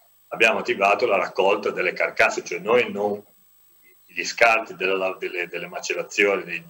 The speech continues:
nostri cinghiali, che tenga presente che noi abbattiamo circa quattromila cinghiali nel nostro A T C, quindi noi ce la mettiamo tutta, cioè noi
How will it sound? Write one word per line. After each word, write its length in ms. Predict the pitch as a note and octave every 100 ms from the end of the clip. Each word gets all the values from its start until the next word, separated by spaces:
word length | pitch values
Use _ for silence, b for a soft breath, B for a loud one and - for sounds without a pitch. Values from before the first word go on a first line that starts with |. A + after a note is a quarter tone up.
| -
nostri 280 | F#2 -
cinghiali, 580 | - - - F#2 F2 E2
che 220 | E2 E2 B B B
tenga 160 | F2+
presente 340 | E2+ E2+ A2+ A#2
che 80 | F2
noi 300 | F#2+ A2+ F#2+
abbattiamo 540 | F#2+ - - F#2 F2+
circa 260 | - - D2+
quattromila 600 | - F2+ F2 E2+ B2 F#2
cinghiali 520 | D#2 D#2+ D#2+ D#2+ D#2
nel 120 | D#2 D#2
nostro 320 | D#2+ - D#2
A 40 |
T 120 | -
C, 420 | D#2 - D2+ D#2+ D#2+ B _
quindi 280 | - D#2+ D#2
noi 640 | - - _ _ _ - F#2+
ce 80 |
la 100 | F#2+
mettiamo 460 | F2 E2 F2+ E2+ E2
tutta, 300 | - - E2
cioè 140 | E2+
noi 120 | F2